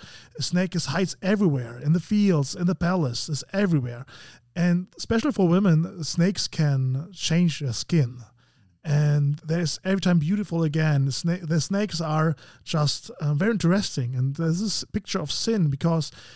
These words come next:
sin have the same types. You know, it's changing, it's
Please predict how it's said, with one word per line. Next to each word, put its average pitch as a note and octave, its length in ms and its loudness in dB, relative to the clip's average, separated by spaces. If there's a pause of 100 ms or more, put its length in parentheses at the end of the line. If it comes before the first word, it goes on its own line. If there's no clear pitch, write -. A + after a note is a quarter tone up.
(100)
sin G#3 260 0
have F3+ 140 4
the D#3 100 0
same F#3 460 0
types. D3+ 640 -2 (260)
You D#3 120 0
know, E3+ 160 4
it's - 100 0
changing, F3+ 680 4
it's - 220 -8